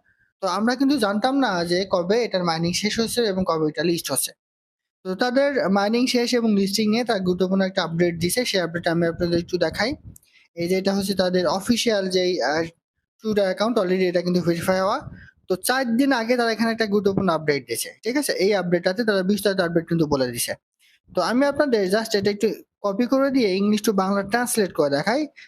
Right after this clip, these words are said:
তাহলে আপনাদের বুঝতে কিন্তু এখানে সুবিধা হবে। তো just আমি এটা কপি করলাম, তো এর পোস্ট করে দিয়ে আপনি একটু নিচে চলে আসেন।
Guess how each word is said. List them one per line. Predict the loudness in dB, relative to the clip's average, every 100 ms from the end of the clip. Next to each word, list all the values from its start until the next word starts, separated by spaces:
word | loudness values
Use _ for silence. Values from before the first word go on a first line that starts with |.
| _ -6
তাহলে | -2 0
আপনাদের | 0 0 2 2
বুঝতে | 2 0 0 0
কিন্তু | 0 0
এখানে | 0 0
সুবিধা | 0 2 0
হবে। | 0 -2 -4 _ _ -6
তো | 0
just | 0 0 0
আমি | 2 0
এটা | 0
কপি | -2 0 0
করলাম, | 2 2 0 -6 -10 _ _ _ -20 -6
তো | -2
এর | 0 0
পোস্ট | 0 -2 0
করে | 0 2
দিয়ে | 2 0
আপনি | 0
একটু | 0 0
নিচে | 0 0 0
চলে | 2 0
আসেন। | 0 0 -2